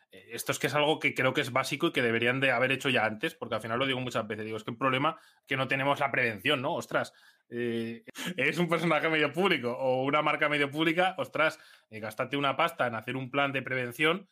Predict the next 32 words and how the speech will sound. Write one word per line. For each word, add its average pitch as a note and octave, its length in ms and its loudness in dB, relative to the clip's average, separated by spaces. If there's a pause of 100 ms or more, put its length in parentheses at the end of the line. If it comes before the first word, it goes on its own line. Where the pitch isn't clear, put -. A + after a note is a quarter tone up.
(220)
empieza A#2 340 -4
a C3+ 40 -14
posicionar C3+ 500 -2
ya D3+ 260 4
X A#2+ 220 -8
resultados, D#3 720 -2 (260)
tus A2 200 -16
redes B2+ 220 -2
sociales C3 380 2
déjalas A#2+ 300 0
en A#2+ 80 -4
primeros B2+ 300 -2
puestos, D3+ 360 -2 (280)
que A#2 120 -8
cuando A#2 240 -2
te G#2+ 100 -6
pase A2 300 -4
esto C#3+ 180 0
va E3 60 6
a D#3+ 40 0
ser C#3 160 -2
más A#2+ 200 0
light C#3 260 0
el G2+ 140 -6
choque, D#3 360 -6 (240)
porque A2 220 -8
ya, B2 80 2
digamos, C3 320 0
tienes D3+ 220 0
una D3+ 120 0
primera A#2+ 300 0
barrera. G#2 460 0